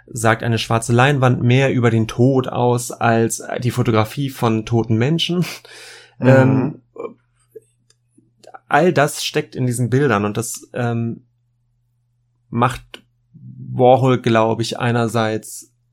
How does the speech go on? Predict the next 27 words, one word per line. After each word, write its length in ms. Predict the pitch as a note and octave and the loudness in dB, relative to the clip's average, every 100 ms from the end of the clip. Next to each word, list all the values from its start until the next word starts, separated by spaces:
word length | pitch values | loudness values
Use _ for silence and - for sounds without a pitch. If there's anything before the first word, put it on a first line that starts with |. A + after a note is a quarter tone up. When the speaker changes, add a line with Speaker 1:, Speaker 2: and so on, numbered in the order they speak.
| _ - | _ -10
Speaker 1:
als 340 | C#3 C3+ - | -6 -6 -8
Künstler 840 | - B2+ B2+ - A#2+ A2 A2 - _ _ _ _ _ _ _ _ _ _ _ _ _ _ - | -4 -2 -4 -4 -4 -2 -4 -8 _ _ _ _ _ _ _ _ _ _ _ _ _ _ -4
wahnsinnig 540 | C3 D3+ D3+ C3 - | -2 0 0 -2 -2
stark 480 | - - A#2+ F2 - | -4 0 0 0 -2
und 140 | B2+ | -6
vielschichtig 800 | - C#3+ D#3 - E3 - D#3+ - - - - - | -6 -6 -4 -4 -6 -6 -8 -8 -20 -20 -12 -2
und 140 | B2+ | 2
andererseits 460 | C3 C#3+ C3 B2+ - | 4 4 4 2 2
auch 120 | A2 | 0
super 280 | C#3+ D3 B2+ | 0 2 2
verwirrend, 580 | B2+ G#2+ A#2 G#2+ G2 | 2 0 2 0 -2
weil 140 | A2 A2 | -2 -2
er 120 | A#2 | 0
selbst, 580 | A2 B2+ A#2 A2+ - _ | 2 2 2 -2 -6 _
Speaker 2:
Mhm. 80 | C3 | -2
Speaker 1:
äh, 80 | A#2 | 0
diese 160 | A2+ A2 | 0 -2
Frage 280 | B2 A#2+ A2+ | 0 0 0
auch 100 | - | -2
gar 120 | A#2 | -2
nicht 140 | A2+ | -2
beantwortet. 760 | - - A#2+ - G2+ G#2 A#2 - | -4 0 -2 -2 -6 -6 -10 -6
Er 80 | A#2 | -2
macht 180 | A#2 - | -2 -2
einfach 260 | A#2 B2 | -4 -4
diese 200 | A#2+ A2 | -4 -4
Bilder. 520 | G2 A#2 G#2+ G2+ G#2+ | 2 2 2 -2 -8